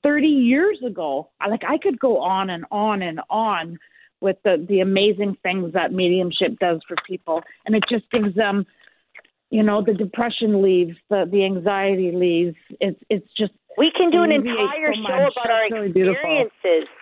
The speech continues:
Speaker 2: Sherry. We can do an entire show
Speaker 1: Yes.
Speaker 2: on our experiences, 'cause I have tons of them. I'm sure, Joan, you have a few
Speaker 1: Yeah.
Speaker 2: too. Maybe we'll do that next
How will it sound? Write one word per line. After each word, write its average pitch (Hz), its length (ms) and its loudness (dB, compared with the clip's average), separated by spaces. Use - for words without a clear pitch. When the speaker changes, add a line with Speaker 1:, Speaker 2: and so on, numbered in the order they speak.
Speaker 2:
Sherry. 151 440 2
We 175 100 -4
can 208 100 -4
do 208 120 4
an 185 100 4
entire 233 380 0
show 311 180 0
Speaker 1:
Yes. 214 80 -4
Speaker 2:
on - 80 -12
our 170 80 -6
experiences, 190 720 0
'cause 175 100 2
I 175 140 2
have 190 160 0
tons 220 380 0
of 180 100 4
them. 147 220 0
I'm 147 240 -2
sure, 143 160 2
Joan, 165 320 2
you 165 180 0
have 165 200 -2
a 151 80 -2
few 147 260 -6
Speaker 1:
Yeah. 156 80 -16
Speaker 2:
too. 151 320 4
Maybe 160 240 0
we'll 151 160 0
do 147 160 -2
that 143 180 -4
next 139 220 -8